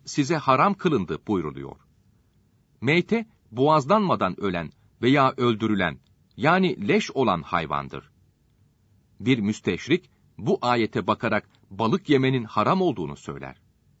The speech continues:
Ona göre sadece delil Kur'an'dır. Halbuki Allahü Teala, "Bir işte anlaşamazsanız, bu işin hükmünü öğrenmek için Kur'an'a ve sünnete bakın." buyuruyor.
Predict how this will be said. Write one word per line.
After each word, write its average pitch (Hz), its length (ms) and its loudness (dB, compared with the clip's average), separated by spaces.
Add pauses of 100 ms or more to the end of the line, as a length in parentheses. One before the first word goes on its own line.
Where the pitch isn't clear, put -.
(600)
Ona 147 200 2
göre 214 240 2
sadece 190 560 2
delil 160 240 4
Kur'an'dır. 131 640 -2 (1080)
Halbuki 98 640 -2
Allahü 101 440 -2
Teala, 101 500 0 (380)
"Bir 135 180 4
işte 135 340 2
anlaşamazsanız, 135 960 0 (320)
bu 147 180 2
işin 135 300 2
hükmünü 127 360 0
öğrenmek 127 440 2
için 120 320 0 (220)
Kur'an'a 131 460 4
ve 120 80 4
sünnete 107 480 0
bakın." 76 400 -6
buyuruyor. 67 440 -10